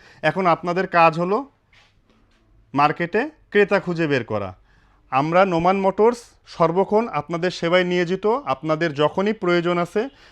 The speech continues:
আমাদেরকে নক করবেন। কোন প্রোডাক্টটা সম্পর্কে জানতে চাইলে অবশ্যই আমাদের কাছে নক করবেন। আমরা আপনাকে একটি বিশ্বস্ত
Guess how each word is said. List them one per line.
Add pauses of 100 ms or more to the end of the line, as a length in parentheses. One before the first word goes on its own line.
(100)
আমাদেরকে
নক
করবেন।
কোন
প্রোডাক্টটা
সম্পর্কে
জানতে
চাইলে
অবশ্যই
আমাদের
কাছে
নক
করবেন। (360)
আমরা
আপনাকে
একটি (1000)
বিশ্বস্ত